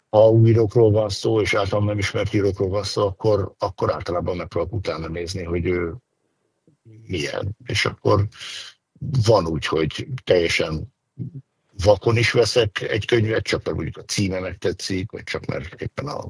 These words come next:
a, nem tudom én, a, a fül szöveg megtetszik.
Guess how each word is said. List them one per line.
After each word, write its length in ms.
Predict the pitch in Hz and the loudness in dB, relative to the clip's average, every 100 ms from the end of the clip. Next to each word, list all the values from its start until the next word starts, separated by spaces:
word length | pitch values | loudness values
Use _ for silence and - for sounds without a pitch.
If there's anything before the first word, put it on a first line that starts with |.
| 95 | -12
a, 100 | - | -12
nem 280 | - - - | -10 -12 -12
tudom 220 | - - - | -8 -8 -8
én, 60 | - | -10
a, 220 | - - | -12 -12
a 160 | - - | -8 -8
fül 500 | - 113 98 92 80 | -2 2 2 2 -4
szöveg 400 | - - 98 95 | -6 -2 0 0
megtetszik. 720 | 92 87 - 92 - 104 107 | -2 -4 -6 -6 -4 -6 -6